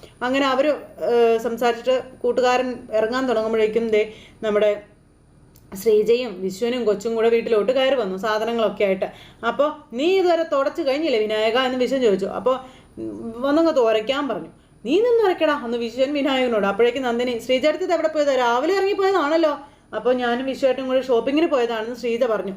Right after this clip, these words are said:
<clears throat> "ഏ?" എന്ന് പറഞ്ഞ് നന്ദിനിക്ക് അത്ഭുതം. "അപ്പോൾ ഷോപ്പിങ്ങിനോ?" "ഉം. വിശ്വേട്ടനും ശ്രീചേട്ടത്തിയും കൂടെ. എന്താടി, അവർക്ക് പോയിക്കൂടെ?" എന്ന് അച്ഛമ്മ അന്നേരം ചോദിച്ചു.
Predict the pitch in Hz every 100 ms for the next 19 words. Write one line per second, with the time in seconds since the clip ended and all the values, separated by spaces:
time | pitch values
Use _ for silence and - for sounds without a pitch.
0 | - - 254 226 220 262 392 269 254 240
1 | 247 214 220 240 247 202 220 247 - -
2 | - - - 254 311 330 320 403 440 440
3 | 453 330 247 240 - _ _ 392 392 349
4 | 302 254 233 208 190 - - - - -
5 | 403 381 370 330 330 285 277 254 254 262
6 | 233 170 - 233 247 262 254 247 247 269
7 | 254 233 285 262 233 233 226 262 233 208
8 | 240 269 254 -